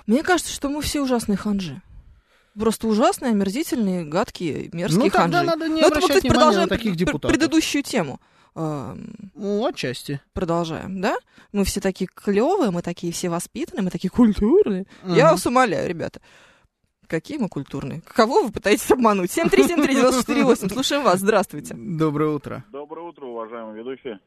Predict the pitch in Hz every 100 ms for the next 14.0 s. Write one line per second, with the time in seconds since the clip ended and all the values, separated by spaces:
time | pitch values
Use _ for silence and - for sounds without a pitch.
0 | _ _ _ 196 170 208 - _ _ _
1 | _ _ _ _ _ 120 139 123 - 123
2 | 117 110 113 110 104 95 _ _ _ _
3 | 113 117 143 123 - 117 113 156 180 127
4 | - 113 131 120 113 110 107 _ _ _
5 | _ _ _ 131 - 127 - 123 107 110
6 | 120 165 180 - _ _ _ _ 113 127
7 | 151 131 123 110 - 131 131 - - _
8 | 98 120 127 - - _ _ 95 104 104
9 | 127 120 113 - 117 113 104 110 101 98
10 | 123 117 92 98 101 113 95 - _ _
11 | _ _ _ _ 113 120 120 120 123 -
12 | 123 127 123 - 123 117 113 107 113 120
13 | 156 120 107 98 127 156 127 123 127